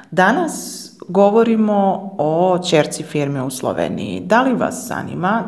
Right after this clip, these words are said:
da li možete otvoriti ćerku firmu u Sloveniji i tako proširiti svoj posao u Sloveniju i u Evropsku uniju? Ćerku firmu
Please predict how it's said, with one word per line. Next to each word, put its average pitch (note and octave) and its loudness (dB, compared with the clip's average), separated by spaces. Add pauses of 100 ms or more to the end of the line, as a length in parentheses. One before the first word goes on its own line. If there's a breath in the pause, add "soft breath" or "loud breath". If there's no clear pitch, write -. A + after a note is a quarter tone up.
da D3+ 0
li G3+ -2
možete E3 -4
otvoriti C#3+ -6
ćerku D3+ -4
firmu D3+ -4
u - -8
Sloveniji F3+ -2
i C#3+ -6
tako D#3 -4
proširiti E3 -4
svoj C#3+ -6
posao D#3 0
u C3 -6
Sloveniju E3 -4
i C#3 -8
u C#3 -6
Evropsku C3+ -8
uniju? A2+ -8 (1120 loud breath)
Ćerku D#4 4
firmu F#3+ 4